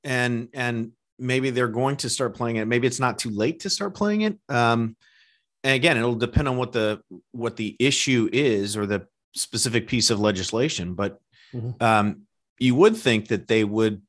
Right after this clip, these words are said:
Speaker 1: have been, <laughs> your historians could write, they could write about what succeeded. They could also write a big, long memo about why presidents have failed.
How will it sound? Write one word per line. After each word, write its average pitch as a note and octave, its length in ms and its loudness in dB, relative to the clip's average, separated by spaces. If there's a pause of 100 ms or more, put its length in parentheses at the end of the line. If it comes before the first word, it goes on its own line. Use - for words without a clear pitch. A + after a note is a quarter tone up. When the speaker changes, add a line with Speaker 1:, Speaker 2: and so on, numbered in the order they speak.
(140)
Speaker 1:
have G#2+ 280 -2
been, G#2 360 -2 (600)
<laughs> - 120 -2 (800)
your C3 160 2
historians D#3+ 540 6
could D3+ 160 2
write, B2+ 380 4 (380)
they C#3+ 120 0
could E3 140 0
write G3 160 6
about D#3 180 4
what C3+ 140 2
succeeded. C3 340 -4
They B2+ 100 -2
could D3+ 100 -4
also D#3+ 200 -2
write B2 220 0
a G#2 40 -2
big, A#2+ 280 -8 (240)
long A#2 640 2
memo A2+ 500 0
about G#2 440 0
why A2+ 300 0
presidents G#2+ 600 -6
have F#2 140 -10
failed. G2 440 -2